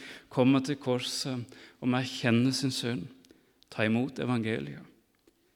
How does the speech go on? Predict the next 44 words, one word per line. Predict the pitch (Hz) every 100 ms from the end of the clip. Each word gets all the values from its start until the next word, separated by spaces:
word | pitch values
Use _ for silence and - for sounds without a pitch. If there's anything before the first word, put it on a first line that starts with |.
| _ _ _ _ _ _
Han | 110
er | 113
lojal, | 127 117 107 127 123
han | 120
har | 113
ikke | 113 131
en | 135
egen | 131 110 117 127
agenda. | 127 110 110 120 113 - - - _ - _
Av | 113
og | 117
til | 139
så | 127 127
kan | 135
vi | 139
få | 139 131
følelsen | 139 127 123 - 127
av | 127
det | 123 131
at, | 123 135
eh, | 120 - - -
kanskje | - 113 123
spesielt | - 127 - 123 123
i | 123
våre | 123 117
sammenhenger, | - 123 131 123 131 131 123
at, | 127
eh, | 123 120 - - -
vi | 107
har | 113
litt | 127 127
dårlig | 127 123
samvittighet | 120 139 139 - - 117 -
overfor | 110 127
Den | 127 131
hellige | 127 127 127
ånd. | 135 190 - _ _ _ _ _ _ _ _ _ _ _ _ _ _ _ _ _ _ _ -
Men | 110
du |
kan | 113
være | 120 127 143
sikker | 165
på | 143 120
det, | 135